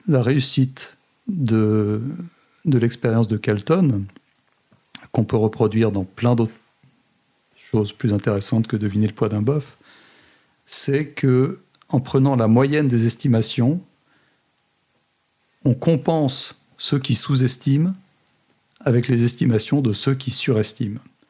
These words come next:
Et pourquoi est-ce que l'estimation devient de plus en plus précise quand on met de plus en plus de gens dans le groupe ? C'est parce que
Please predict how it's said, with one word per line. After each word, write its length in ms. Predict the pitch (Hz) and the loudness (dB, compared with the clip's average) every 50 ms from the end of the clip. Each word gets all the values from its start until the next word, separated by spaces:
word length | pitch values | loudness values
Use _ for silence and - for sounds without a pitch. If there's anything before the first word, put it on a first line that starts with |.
| _ - - _ _ _ _ | _ -20 -20 _ _ _ _
Et 60 | 131 | -4
pourquoi 640 | 127 131 170 156 - - - 185 165 165 160 156 - - | -2 -2 -2 -4 -4 -2 0 2 2 2 2 0 -2 -2
est-ce 180 | 156 139 127 - | -2 -2 -2 -2
que 100 | - - | -2 0
l'estimation 720 | 131 117 113 - - - 131 127 120 - - - 127 120 | 0 0 0 0 0 0 2 2 2 0 0 0 0 0
devient 360 | 113 107 110 107 101 113 117 110 | 2 2 0 0 0 0 0 0
de 80 | 107 107 | 0 -2
plus 320 | 98 - - - 160 156 | -4 -4 -4 -2 0 0
en 60 | 151 | 0
plus 160 | 135 - 143 | 0 -2 -6
précise 580 | 131 - - 120 - - - 131 120 113 104 101 95 104 - | -4 -2 -2 -2 -2 0 0 0 0 0 -2 -4 -8 -10 -8
quand 260 | - 113 101 - - | -8 -8 -6 -2 0
on 140 | 117 110 107 | 0 2 2
met 240 | 107 107 110 113 110 | 2 2 2 2 2
de 100 | 107 110 | 0 -2
plus 240 | 104 - 143 127 | -2 0 0 2
en 80 | 127 123 | 2 0
plus 240 | 123 - 131 113 107 | 0 0 -2 0 2
de 100 | 113 110 104 | 0 0 2
gens 240 | 101 113 113 113 - _ - - - - - - - - _ _ _ - | 0 -2 -2 -2 -6 _ -20 -20 -20 -20 -20 -20 -20 -20 _ _ _ -2
dans 80 | 107 | 0
le 80 | 107 107 | 0 0
groupe ? 320 | - 139 185 220 - - - _ _ _ - _ _ _ _ _ | 2 0 0 0 -2 -8 -20 _ _ _ -20 _ _ _ _ _
C'est 160 | - - 127 | -6 -6 -4
parce 240 | - - 123 - - | -2 -2 -2 -2 -2
que 380 | - - 151 143 147 151 - | 0 0 2 2 2 0 -2